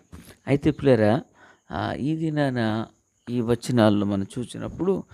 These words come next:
"వారు లోబడనొల్లని ప్రజలు" అంటూ ప్రభువారు మాట్లాడతారు. వీరు లోబడనొల్లనటువంటి ప్రజలు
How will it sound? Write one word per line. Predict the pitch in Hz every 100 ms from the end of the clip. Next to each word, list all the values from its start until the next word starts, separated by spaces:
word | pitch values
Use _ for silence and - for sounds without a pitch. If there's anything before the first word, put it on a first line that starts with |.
| - - _ 120
"వారు | 117 110 104 98
లోబడనొల్లని | 104 151 175 170 147 123 113 107 107 98 - -
ప్రజలు" | 113 110 110 107 -
అంటూ | 104 104 - 143 104 101 - - - - _ 113
ప్రభువారు | 110 107 107 104 95
మాట్లాడతారు. | 98 104 - 104 101 - 104 - -
వీరు | 120 127 117
లోబడనొల్లనటువంటి | 117 156 180 170 160 151 131 120 117 110 120 104
ప్రజలు | - 107 110 113 101